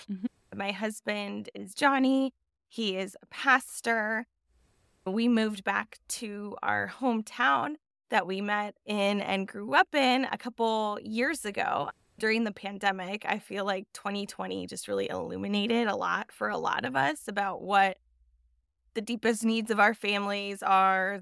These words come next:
Speaker 2: the core values that we want our families to have. And our hometown is actually pretty diverse, and we knew that was a core value to our family.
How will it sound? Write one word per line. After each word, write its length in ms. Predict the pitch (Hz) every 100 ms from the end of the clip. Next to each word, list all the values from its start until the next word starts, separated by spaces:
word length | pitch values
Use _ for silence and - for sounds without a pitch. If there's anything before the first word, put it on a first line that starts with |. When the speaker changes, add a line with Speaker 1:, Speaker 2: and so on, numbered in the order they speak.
| -
Speaker 2:
the 280 | 190 190 202
core 260 | - 214 196
values 720 | 185 180 208 220 214 208 208
that 140 | 208
we 100 | 196
want 200 | 202 208
our 100 | 196
families 420 | 208 214 214 214 -
to 60 |
have. 440 | 180 190 196 196 202
And 180 | - - _ _ _ -
our 140 | 233
hometown 460 | 254 262 - 214 220
is 100 | 214
actually 440 | 208 - 196 202
pretty 360 | - 190 202 202
diverse, 800 | 196 190 - 151 202 226 - -
and 200 | 92 190
we 120 | 196 202
knew 240 | 208 98
that 180 | 95 -
was 160 | 95
a 60 | -
core 240 | - 196 202
value 500 | 196 - - 143 -
to 280 | - -
our 180 | - -
family. 640 | - 254 269 254 247 254